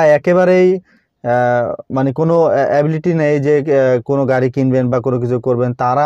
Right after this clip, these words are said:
আমি আপনার সাথে সবাইকে আমি রিকোয়েস্ট করি যে ভাই দেখেন, আপনারা ড্রাইভিংটা শিখেন, ড্রাইভিংটা শিখে তারপরে হচ্ছে আপনারা এই লাইনে এসে আপনারা ইনকাম করেন, এখান থেকে আপনি ভালো কিছু করতে পারবেন। এখান থেকে আপনি কয়েকভাবে ইনকাম করতে পারবেন,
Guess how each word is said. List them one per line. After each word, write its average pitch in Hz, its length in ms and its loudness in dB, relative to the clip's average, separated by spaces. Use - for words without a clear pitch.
আমি 139 200 -4
আপনার 123 240 -4
সাথে 139 260 -8
সবাইকে 123 280 -2
আমি 135 140 -2
রিকোয়েস্ট 120 300 -4
করি 131 140 -2
যে 135 100 -2
ভাই 110 260 -6
দেখেন, 113 260 -4
আপনারা 131 240 -4
ড্রাইভিংটা 123 520 -2
শিখেন, 147 380 -4
ড্রাইভিংটা 156 520 2
শিখে 170 380 -2
তারপরে 151 640 0
হচ্ছে 160 280 0
আপনারা 151 360 0
এই 139 260 0
লাইনে 139 340 0
এসে 139 200 -4
আপনারা 135 240 -2
ইনকাম 131 420 -2
করেন, 101 260 -4
এখান 123 220 -4
থেকে 135 140 -6
আপনি 135 200 -6
ভালো 113 260 -4
কিছু 117 220 -6
করতে 127 260 -6
পারবেন। 98 280 -8
এখান 151 280 0
থেকে 175 160 0
আপনি 180 200 0
কয়েকভাবে 170 600 2
ইনকাম 143 280 0
করতে 147 220 -2
পারবেন, 143 300 0